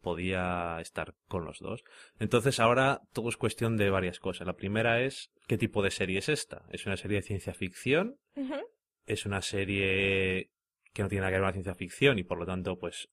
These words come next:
Speaker 1: una de las dos es la realidad que no es cierta? Que creo que es lo mejor por el tipo de serie que parece,
Speaker 2: Sí.
Speaker 1: lo que más le pega, pero creo que da lugar o, o puede llevar a que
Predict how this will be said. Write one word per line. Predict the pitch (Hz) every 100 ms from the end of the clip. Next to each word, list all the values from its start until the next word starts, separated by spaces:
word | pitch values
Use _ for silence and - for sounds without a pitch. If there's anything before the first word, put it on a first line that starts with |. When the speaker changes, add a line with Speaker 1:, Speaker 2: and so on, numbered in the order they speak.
| -
Speaker 1:
una | - 101
de | 98
las | 90 95
dos | 104 -
es | 87 - - _ _ _ _ _
la | 110 107
realidad | 95 95 95 95 -
que | 101
no | 95
es | -
cierta? | 139 139 - 147 - _ _ _ -
Que | 123
creo | 123 131
que | 120 131 127 123 - _ _ _ _ _
es | 139 147
lo | 151
mejor | 143 - 170 151 - - _ _ - -
por | 113
el | 104 98
tipo | 107 113
de | 101
serie | 104 101
que | 101
parece, | 101 113 - 120 -
Speaker 2:
Sí. | - 202 214 - _
Speaker 1:
lo | 98
que | 95
más | 101
le | 107 104
pega, | 120 117 135
pero | - 107 98
creo | 113 135
que | 135 123 101 _
da | 113 113 113
lugar | 135 143 123 139 156 - _ -
o, | 110
o | 113 104
puede | 113 127
llevar | 135 127 135
a | 110 110
que | - 104 98 95 90